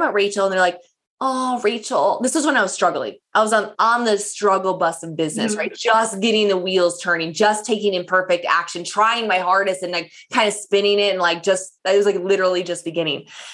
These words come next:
Speaker 1: And there, and I had struggled offline for years. And so I was just starting to do online. And these friends were saying,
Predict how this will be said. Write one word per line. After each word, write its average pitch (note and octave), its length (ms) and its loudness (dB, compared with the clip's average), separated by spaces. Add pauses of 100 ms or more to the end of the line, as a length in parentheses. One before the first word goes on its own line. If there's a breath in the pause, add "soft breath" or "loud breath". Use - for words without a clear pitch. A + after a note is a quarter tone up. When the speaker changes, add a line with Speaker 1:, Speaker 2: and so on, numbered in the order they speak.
(180 loud breath)
Speaker 1:
And A3+ 180 2
there, A3+ 300 2
and G3+ 300 2 (120)
I G#3+ 140 4
had G#3 160 -2
struggled A#3 420 0
offline G3 540 0
for F#3+ 80 -8
years. F#3 420 -2
And E3+ 80 -10
so F3+ 100 -6
I - 20 -2
was E3 160 -6
just G3+ 320 2
starting F#3 320 -2
to E3 60 -8
do E3+ 120 0
online. F3 520 0
And F#3+ 340 -8
these F#3 240 -6
friends A3 600 -2
were G3 120 -2
saying, F#3 420 -4